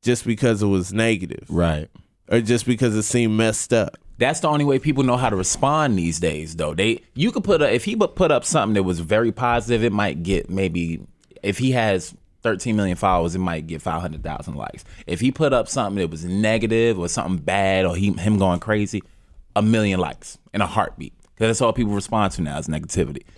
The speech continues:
Speaker 2: 'Cause if I get to watch you crumble, that's way more fun than watching you build something.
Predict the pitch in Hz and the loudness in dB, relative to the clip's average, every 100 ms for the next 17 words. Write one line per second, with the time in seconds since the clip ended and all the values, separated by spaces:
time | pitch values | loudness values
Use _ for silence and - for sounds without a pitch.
0 | - - 107 87 107 113 87 101 104 - | -20 -4 -2 2 0 0 -4 2 2 0
1 | 90 - 135 113 110 - - 143 147 151 | -6 -2 0 0 -2 -4 -4 -2 0 0
2 | 139 95 - 90 78 78 82 80 85 82 | 0 -2 0 -2 -2 -2 -2 -2 -4 -6
3 | 82 85 95 107 - 71 - - | -6 -2 -2 0 -4 -6 -12 -20